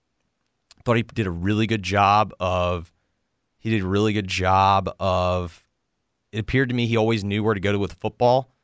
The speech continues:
and he looked like he was delivering it on time and delivering it accurately, which is huge for me.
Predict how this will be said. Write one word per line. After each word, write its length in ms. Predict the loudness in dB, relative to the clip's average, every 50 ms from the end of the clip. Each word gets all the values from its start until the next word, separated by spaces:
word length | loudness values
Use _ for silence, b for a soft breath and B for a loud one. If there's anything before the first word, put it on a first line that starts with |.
| _ _ _ _ _ _ -8
and 560 | -4 -2 0 0 0 0 0 0 0 -2 -4 -6
he 160 | -6 -4 -2
looked 240 | 0 0 0 0 -2
like 120 | -4 -2
he 100 | -4 -6
was 100 | -6 -6
delivering 440 | -6 -4 -2 -2 0 0 0 0 0
it 100 | 0 0
on 180 | -2 -2 -4
time 460 | -4 -4 -2 0 0 0 0 -2 -6 _ _ _ _ _ _ _ _ _ _ -10
and 100 | -6 -2
delivering 340 | 0 0 0 0 0 0
it 80 | 0 0
accurately, 500 | 2 2 0 0 0 0 0 2 0 0
which 160 | -2 -4 -6
is 100 | -8 -10
huge 340 | -10 -8 -6 -4 -4 -4 -6
for 140 | -8 -10 -10
me. 320 | -8 -6 -4 -6 -6 -8